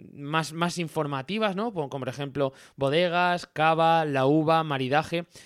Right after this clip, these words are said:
que, que no llevan tanto a lo que es el producto en sí, que es el, el cava, ¿no?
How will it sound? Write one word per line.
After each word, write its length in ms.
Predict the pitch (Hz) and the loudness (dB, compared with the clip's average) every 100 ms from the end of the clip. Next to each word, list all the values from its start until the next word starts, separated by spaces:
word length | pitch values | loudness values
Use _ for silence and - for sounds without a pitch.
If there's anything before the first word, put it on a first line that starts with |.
| - | -14
que, 220 | - 147 | -6 -4
que 160 | 135 147 | -2 -2
no 580 | 147 160 170 175 175 170 151 | 0 0 2 2 2 0 -2
llevan 400 | 156 175 165 156 | 0 2 2 0
tanto 240 | 170 156 | -2 0
a 40 | 139 | 0
lo 120 | 131 | 0
que 80 | 139 | -2
es 100 | - | 0
el 140 | 170 | 0
producto 480 | - 147 165 156 160 | 2 4 4 2 -2
en 80 | 139 | -2
sí, 320 | - 214 - - | -4 -6 -8 -10
que 160 | 127 | -8
es 140 | 127 - | -8 -6
el, 280 | 117 117 | -6 -6
el 180 | 123 113 | -6 -4
cava, 300 | 147 165 185 | 0 2 2
¿no? 180 | 185 269 | 0 -2